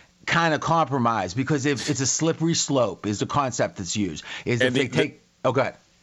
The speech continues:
Speaker 2: Oh, the numbers that had, that were originally put out in January, Major League Baseball, their initial offer was ten million dollars. The players initially wanted a hundred and five million dollars.
Speaker 1: Oh,
Speaker 2: So
Speaker 1: well,
Speaker 2: in all this time, they've
Speaker 1: yeah.
Speaker 2: inched just that much. They've inched from ten, ten X to three X,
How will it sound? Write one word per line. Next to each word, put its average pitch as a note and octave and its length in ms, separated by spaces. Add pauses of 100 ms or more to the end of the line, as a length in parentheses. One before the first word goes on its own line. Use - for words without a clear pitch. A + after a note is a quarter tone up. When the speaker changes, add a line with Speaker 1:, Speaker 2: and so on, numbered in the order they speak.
Speaker 2:
Oh, C3 160
the B2 100
numbers C#3+ 320
that B2+ 140
had, A#2 160 (160)
that A#2 180
were A2+ 260
originally B2+ 600
put B2 200
out A#2 240
in A2 160
January, G#2 760 (320)
Major A#2+ 260
League A2+ 160
Baseball, B2 400
their A#2+ 180
initial A#2 480
offer G2+ 320
was G2 220
ten B2 320
million A#2+ 300
dollars. B2 500 (300)
The - 80
players A#2 420
initially A2+ 460
wanted G2+ 320
a F2+ 80
hundred A2 240
and F#2 120
five G#2 360
million F2 260
dollars. D2+ 540 (120)
Speaker 1:
Oh, A#3+ 160
Speaker 2:
So G3 180
Speaker 1:
well, A#2+ 40
Speaker 2:
in A#2+ 80
all C3+ 160
this B2 160
time, B2 300
they've G#2+ 160
Speaker 1:
yeah. B2 120
Speaker 2:
inched B2 460
just G#2+ 300
that A2 180
much. G2+ 220
They've A#2+ 200
inched D#3 200
from C#3 160
ten, E3 260
ten F3 320
X E3 240
to A#2 100
three D3+ 320
X, F#2 360